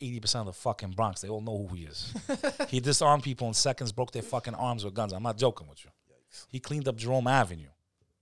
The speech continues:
Speaker 2: Is, is he trained? Like, has he
Speaker 1: He
Speaker 2: trained?
Speaker 1: trained for years and years and years in brutal conditions in communism. The guy was undefeated. He was fucking the sick. He was born to fight, bro.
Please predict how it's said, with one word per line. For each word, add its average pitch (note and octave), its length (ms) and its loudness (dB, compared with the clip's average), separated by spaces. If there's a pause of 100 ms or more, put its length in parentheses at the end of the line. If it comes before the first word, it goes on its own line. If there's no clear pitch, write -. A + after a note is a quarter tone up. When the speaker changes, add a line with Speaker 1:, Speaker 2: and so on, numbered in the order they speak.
(720)
Speaker 2:
Is, D3+ 120 -4
is D#3 220 0
he E3+ 100 0
trained? G3+ 440 0
Like, D3 180 0
has D3 120 -4
he D3 60 -6
Speaker 1:
He B2+ 40 -6
Speaker 2:
trained? D#3 280 -2
Speaker 1:
trained C#3+ 280 2
for - 120 -2
years B2 360 0
and C3 120 -2
years C3+ 200 -4
and B2+ 100 -4
years B2+ 200 -2
in A2+ 80 -4
brutal C3 260 -2
conditions A#2 400 -4
in G#2 80 -6
communism. G#2+ 420 -2
The G#2 80 -4
guy A#2+ 120 2
was A2 120 0
undefeated. G#2+ 440 -6
He G2 60 -8
was F#2+ 160 -6
fucking A#2+ 400 -8
the G#2 80 -4
sick. - 260 0
He B2 120 -8
was B2+ 100 -4
born A#2+ 360 0
to - 80 -14
fight, F2 320 -10
bro. - 100 -20